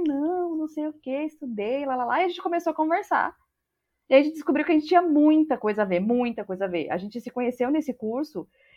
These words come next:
e às vezes eu tinha que me esconder na biblioteca, porque se ela chegasse, a gente ia ficar conversando a tarde inteira e eu não ia estudar nada. E eu estava realmente com medo de bombar essa matéria.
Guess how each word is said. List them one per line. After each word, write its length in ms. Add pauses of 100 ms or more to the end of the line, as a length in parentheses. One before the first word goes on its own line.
e 460
às 140
vezes 180
eu 60
tinha 160
que 80
me 80
esconder 560
na 100
biblioteca, 600
porque 180
se 160
ela 140
chegasse, 840 (260)
a 60
gente 200
ia 80
ficar 180
conversando 420
a 40
tarde 260
inteira 260
e 40
eu 40
não 60
ia 40
estudar 280
nada. 340
E 60
eu 60
estava 340
realmente 520
com 100
medo 200
de 100
bombar 300
essa 140
matéria. 400